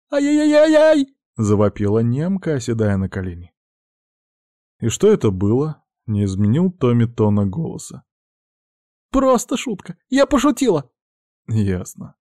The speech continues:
Он отпустил её. Было смешно. «Идём. Хочу умыться поскорей».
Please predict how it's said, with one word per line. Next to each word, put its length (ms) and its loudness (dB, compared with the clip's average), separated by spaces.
Он 220 -2
отпустил 500 -8
её. 160 -16
Было 440 -2
смешно. 680 -16
«Идём. 640 0
Хочу 340 0
умыться 320 -2
поскорей». 540 -10